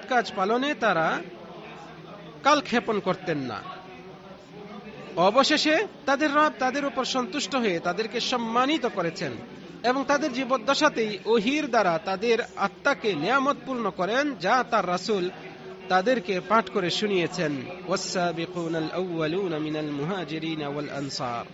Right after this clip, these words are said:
আর মুহাজির ও আনসারদের মধ্যে যারা প্রথম অগ্রগামী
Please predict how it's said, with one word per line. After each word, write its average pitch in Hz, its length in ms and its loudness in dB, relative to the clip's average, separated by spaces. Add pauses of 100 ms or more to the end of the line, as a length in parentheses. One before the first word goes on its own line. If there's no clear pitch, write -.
(800)
আর 165 100 2
মুহাজির 202 460 2
ও 214 120 4
আনসারদের 226 540 0
মধ্যে 240 280 -2
যারা 240 200 0
প্রথম 220 500 0
অগ্রগামী 226 560 2